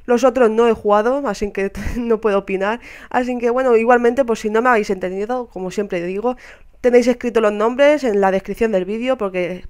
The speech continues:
pronuncio muy mal el inglés y bueno, os lo pongo para que os enteréis bien enterados, <laughs> más, básicamente.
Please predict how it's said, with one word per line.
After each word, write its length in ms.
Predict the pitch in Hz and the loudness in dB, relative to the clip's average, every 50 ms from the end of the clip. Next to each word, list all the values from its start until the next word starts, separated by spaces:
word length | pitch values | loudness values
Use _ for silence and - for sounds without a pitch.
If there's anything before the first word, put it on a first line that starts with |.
| - - | -8 -2
pronuncio 420 | 233 233 226 262 254 254 254 220 | -2 0 0 0 -2 0 -2 -2
muy 140 | 208 202 196 | -2 -2 -2
mal 160 | 196 196 196 | -2 -2 0
el 100 | 185 185 | 0 -2
inglés 380 | 180 175 175 180 214 254 269 - - - - - - - | -4 -6 -6 -6 -8 -8 -8 -10 -16 -20 -20 -20 -20 -14
y 120 | - 240 220 | -10 -8 -6
bueno, 220 | 190 185 180 - | -4 -6 -6 -6
os 160 | - - 208 202 | -8 -6 -6 -2
lo 200 | 196 202 190 190 | 0 0 0 0
pongo 260 | 208 208 208 214 220 | 0 -2 -2 -2 -2
para 220 | - 120 185 180 | -2 0 0 -2
que 260 | 180 - 185 180 180 | -2 -4 -6 -4 -4
os 160 | 180 180 - - | -4 -4 -6 -8
enteréis 580 | 185 175 165 180 180 185 185 185 180 175 - | -10 -8 -8 -6 -4 -4 -4 -6 -8 -10 -8
bien 180 | - 202 202 185 | -4 -4 -4 -2
enterados, 520 | 170 175 - 175 175 180 196 220 247 240 | -4 -6 -4 -2 -2 -2 -2 -2 -4 -6
<laughs> 0 | |
más, 320 | 226 185 190 - - 214 226 | -10 -12 -8 -6 -4 -2 -2
básicamente. 640 | 220 208 - 208 - 185 196 196 202 - 254 277 | -2 -2 -2 -2 -4 -4 -4 -4 -4 -2 -4 -4